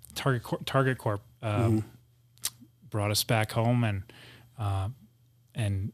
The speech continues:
Speaker 1: that was one of the coolest things ever as well.
Speaker 2: I remember when you made the decision to leave, you had said something to me about the fact that something like,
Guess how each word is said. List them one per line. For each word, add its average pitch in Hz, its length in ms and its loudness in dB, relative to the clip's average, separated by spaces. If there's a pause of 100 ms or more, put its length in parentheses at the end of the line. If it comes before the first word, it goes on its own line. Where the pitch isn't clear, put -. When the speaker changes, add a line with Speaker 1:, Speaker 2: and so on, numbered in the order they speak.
Speaker 1:
that 117 120 -2
was 110 160 2
one 113 120 6
of 104 40 2
the 101 80 -4
coolest 110 400 0
things 104 240 -2
ever 104 400 -2 (320)
as 101 100 -10
well. 101 340 -4 (520)
Speaker 2:
I 143 80 10
remember 139 400 10
when 120 160 8
you 113 260 8 (140)
made 117 260 10
the 101 80 8
decision 101 440 4
to 98 100 0
leave, 95 420 2
you 98 140 4
had 92 140 2
said 92 280 2
something 87 420 2
to - 140 -2
me 92 140 2
about 95 280 0
the - 60 -4
fact 90 320 -2
that 87 240 -2 (1400)
something 127 380 8
like, 101 320 2